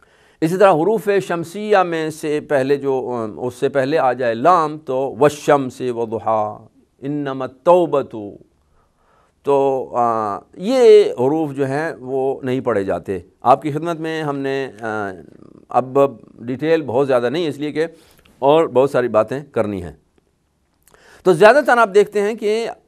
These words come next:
आ, हमज़ा वसल जिसे बोलते हैं, यानी होता है, लिखा हुआ होता है और वो पढ़ा नहीं जाता, इसलिए कि उसकी ज़रूरत नहीं होती।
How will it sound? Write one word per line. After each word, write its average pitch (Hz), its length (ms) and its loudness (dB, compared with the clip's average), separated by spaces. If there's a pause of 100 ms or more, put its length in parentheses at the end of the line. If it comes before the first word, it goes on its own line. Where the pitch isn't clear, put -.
(180)
आ, 120 140 0
हमज़ा 180 840 0
वसल 113 640 4 (100)
जिसे 107 240 -8
बोलते 104 320 -6
हैं, 113 320 -12
यानी 127 300 -8
होता 147 380 -4
है, 165 180 -6
लिखा 147 260 -10
हुआ 123 200 -6
होता 110 240 -6
है 156 80 -12 (420)
और 131 240 0
वो 131 180 -4
पढ़ा 143 320 0
नहीं 135 260 -8
जाता, 120 340 -2
इसलिए 117 300 -8
कि 127 220 -10 (280)
उसकी 113 340 -12
ज़रूरत 120 500 -4 (280)
नहीं 107 480 -8
होती। 90 540 -10